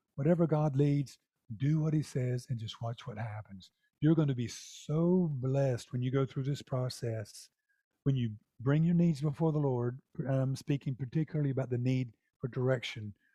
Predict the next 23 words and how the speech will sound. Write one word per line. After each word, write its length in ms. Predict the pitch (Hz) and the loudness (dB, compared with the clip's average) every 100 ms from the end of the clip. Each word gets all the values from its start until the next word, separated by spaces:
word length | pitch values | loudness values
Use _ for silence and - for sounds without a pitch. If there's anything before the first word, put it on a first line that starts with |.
| _ _ _ - | _ _ _ -2
When 100 | 127 | 0
you 100 | 120 | 0
begin 300 | 123 147 156 | 0 0 0
to 60 | |
do 180 | 147 160 | 2 4
that 240 | 151 156 147 | 4 2 0
and 100 | 131 | -2
you're 100 | 117 | -2
confident 600 | 151 147 151 170 151 - - - - | -4 -4 -4 -4 -6 -6 -14 -12 -4
and 140 | 127 | -2
you, 80 | 143 - | -2 -4
you 320 | 131 135 131 - _ _ - | -2 0 -2 -6 _ _ -2
get 160 | 156 | 0
that 260 | 135 147 123 | 0 -2 -4
breakthrough 560 | 120 139 156 - - 127 | -4 -2 -2 -6 -4 -2
where 140 | 127 | -2
you 180 | 135 165 | -2 -2
held 320 | - 165 151 | -2 -2 0
on 220 | 156 151 | 2 2
until 280 | 131 - 135 | 0 -2 -6
you 180 | 123 131 | -4 -6
got 360 | 110 127 131 | -6 -6 -6
it 260 | 131 - - | -6 -10 -18